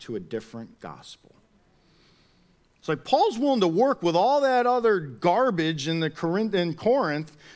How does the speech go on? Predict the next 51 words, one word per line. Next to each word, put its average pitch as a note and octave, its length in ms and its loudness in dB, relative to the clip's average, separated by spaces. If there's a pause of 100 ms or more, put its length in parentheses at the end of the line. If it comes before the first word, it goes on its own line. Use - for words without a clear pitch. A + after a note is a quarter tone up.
(140)
but D3 140 0
with D3 160 -4
the D#3 80 0
Galatians, F3 580 0
he's D3+ 180 -4
like, D3 260 0 (840)
"I'm D3+ 160 -2
lighting E3 280 2
you D#3 180 2
up A#2 240 0
right D3 240 0
away." C3 420 -2 (320)
<laughs> - 340 -6
And D3 160 -2
that's C#3+ 240 -4
what D3 140 -4
he C#3+ 80 -2
does B2+ 300 -2
in A#2 80 -8
that A2+ 160 -6
epistle. G#2+ 500 -10 (340)
But D#4+ 140 0
for F4+ 80 2
the E4 80 4
most F4+ 320 2
part, B3+ 220 4
Paul F#4 220 2
is - 100 -6
thankful. C#4+ 640 -2 (260)
We C4 140 2
saw E4 340 4
it. D3+ 60 -2
I F3+ 60 4
read C4+ 240 2
it A#3 120 -6
to F#3+ 120 -4
you. D3+ 60 2
I, E3 220 2
I F#3 40 2
showed C4 400 -2
you, B2+ 180 -6 (200)
okay? G3+ 380 0 (320)
And F3 140 0
Paul C#4+ 180 4
says, B3+ 220 -2
"Follow D4+ 400 0
me C4 580 0 (240)
as F#3 140 0
I C4+ 140 2
follow B3+ 360 0
Christ." C4+ 720 -4